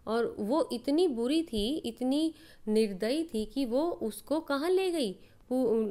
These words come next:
बेचारी Rapunzel को एक डेजर्ट में ले गई, जहाँ पर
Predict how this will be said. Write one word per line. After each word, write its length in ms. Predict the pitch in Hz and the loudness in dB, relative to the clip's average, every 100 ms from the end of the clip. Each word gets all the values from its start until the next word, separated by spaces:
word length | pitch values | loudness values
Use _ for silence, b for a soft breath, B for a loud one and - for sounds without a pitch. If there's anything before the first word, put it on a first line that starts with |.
| - 185 | -4 -2
बेचारी 500 | 220 226 220 220 294 | -2 0 0 0 0
Rapunzel 460 | 277 247 240 233 247 | 0 0 0 0 0
को 120 | 330 | -2
एक 160 | 339 | -4
डेजर्ट 520 | 196 208 208 262 320 302 | 0 0 2 2 0 0
में 140 | 247 | 0
ले 220 | 196 180 | 0 -2
गई, 160 | 202 370 466 B B B | 0 2 0 B B B
जहाँ 380 | 196 220 226 233 | -2 0 0 0
पर 120 | 285 | 0